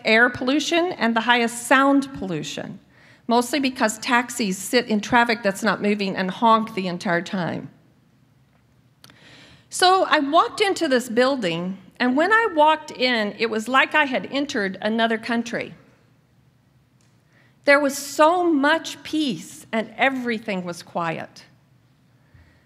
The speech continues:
I later learned that they didn't believe their first work was to work with, was to actually work with the poor, that their first work was to pray and s-, pray unceasingly and stay close to Jesus,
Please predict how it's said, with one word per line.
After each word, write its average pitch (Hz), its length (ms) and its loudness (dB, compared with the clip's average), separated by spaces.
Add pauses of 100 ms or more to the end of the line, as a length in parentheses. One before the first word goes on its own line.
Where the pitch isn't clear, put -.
(240)
I 294 140 4
later 285 380 2
learned 240 680 0
that 226 220 0
they 269 180 4
didn't 320 280 0
believe 247 440 -2
their 208 140 0
first 208 360 -6
work 196 260 -6
was 196 180 -8
to 214 100 -6
work 196 360 -2
with, 196 240 -10 (300)
was 233 300 -2
to 202 340 -6
actually 226 460 -2
work 247 320 -2
with 190 140 -10
the 175 80 -14
poor, 262 540 -2 (380)
that 269 160 -2
their 262 140 0
first 415 480 -4
work 240 280 -2
was 226 180 -4
to 233 120 -10
pray 226 800 2 (560)
and 254 160 0
s-, - 360 -14
pray 302 340 0
unceasingly 262 1040 -2
and 226 180 -4
stay 254 400 0
close 220 420 -2
to 208 140 -6
Jesus, 220 800 -6